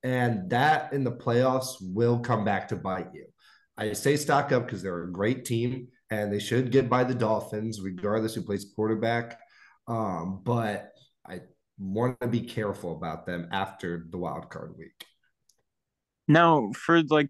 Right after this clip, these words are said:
Speaker 2: the same reasons that you said is exactly why I'm going stock down. I, I feel like they have, if Tua doesn't play, they have a gimme game this week. And then after that, it's, I, I don't really know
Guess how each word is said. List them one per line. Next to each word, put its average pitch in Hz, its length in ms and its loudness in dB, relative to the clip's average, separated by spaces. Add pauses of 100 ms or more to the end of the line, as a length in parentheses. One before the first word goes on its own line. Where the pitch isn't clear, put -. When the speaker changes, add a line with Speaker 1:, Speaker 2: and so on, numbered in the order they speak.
Speaker 2:
the 139 100 2
same 139 680 -2
reasons 117 460 6
that 110 260 2
you 107 120 2
said 107 500 2
is 107 220 0
exactly 113 540 0
why 104 280 2
I'm 104 160 -2
going 104 340 -4
stock 104 440 2 (100)
down. 117 420 2 (640)
I, 123 320 6
I 127 60 6
feel 131 420 6
like 117 280 4 (100)
they 120 300 2
have, 117 520 4 (420)
if 123 200 0
Tua 185 220 8
doesn't 135 260 6
play, 131 180 6
they 123 100 6
have 127 200 4
a 110 40 4
gimme 120 360 0
game 127 320 0
this 120 240 -4
week. 127 260 0 (140)
And 113 180 4
then 113 140 4
after 117 380 0
that, 110 360 2
it's, - 460 -6 (880)
I, 117 560 2
I 123 60 2
don't 120 420 4
really 113 340 4
know 110 600 4